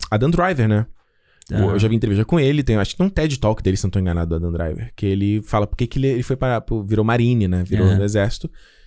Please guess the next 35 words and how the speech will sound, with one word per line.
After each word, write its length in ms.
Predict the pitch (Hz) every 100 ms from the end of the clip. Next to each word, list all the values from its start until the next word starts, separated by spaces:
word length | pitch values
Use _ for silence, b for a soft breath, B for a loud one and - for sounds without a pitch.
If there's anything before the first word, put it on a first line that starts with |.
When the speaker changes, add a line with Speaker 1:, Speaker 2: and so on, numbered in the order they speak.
| b b -
Speaker 1:
E 160 | 113 110
ele 120 | 107
fala 320 | - 123 117
que 440 | - - 139 127
naquela 420 | 139 117 143 147 123
época 240 | 110 110
da 140 | 101
guerra 260 | 98 95 92
ao 80 | 90
terror 400 | 92 87 98 87
ali, 260 | 85 113
na 120 | 139 92
guerra 320 | 90 92 87
do, 200 | 82 78
do 80 | 82
Afeganistão, 720 | - 90 82 76 - 104 120
do 80 | 95
Iraque, 560 | 85 117 185 180 101 - b b b b b _ _ _ 151
é, 720 | 151 147 147 147 143 139 139
ele 180 | 151 151
sentia 720 | - - 165 - - 170 185
que 360 | 180 - 190 185
ele, 300 | 151 165 180
quanto 380 | 175 156 147 147
jovem, 680 | 120 110 131 160 123 101
ele 120 | 107 113
tinha 120 | 131
que 60 |
tá 80 | 127
fazendo 320 | 131 127 123
algo 180 | 120 120
pro, 100 | 123 123
pelo 160 | 123
país 240 | 120 120 120
dele. 300 | 101 90